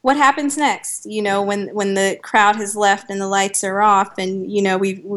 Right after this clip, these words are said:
we've gotta get back to work, what does that mean? What is that gonna look like? Um, and, you know, I think that's where we see,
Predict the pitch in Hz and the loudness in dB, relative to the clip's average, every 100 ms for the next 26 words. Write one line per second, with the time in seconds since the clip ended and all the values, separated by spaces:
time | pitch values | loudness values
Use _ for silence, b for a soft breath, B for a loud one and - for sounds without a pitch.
0 | 190 - 202 208 196 196 196 196 196 190 | -8 -8 -8 0 2 2 0 -2 -2 -2
1 | - - 196 240 247 220 - b b _ | -6 -10 0 2 2 0 -6 b b _
2 | 214 214 214 208 220 214 233 220 196 196 | -2 2 2 4 2 4 0 0 0 0
3 | 196 202 175 - 190 190 226 277 - 190 | 0 0 0 -2 -4 -2 0 0 0 -2
4 | 180 175 - - 196 185 180 196 196 175 | 0 -2 -4 0 2 2 0 0 0 -2
5 | 214 196 190 185 - 214 208 - B B | -2 2 4 2 2 0 0 -4 B B
6 | B _ 208 214 214 214 226 208 196 202 | B _ -2 2 2 0 -2 -2 -2 -4
7 | - 233 202 196 190 196 | -4 -4 -2 -2 -2 -6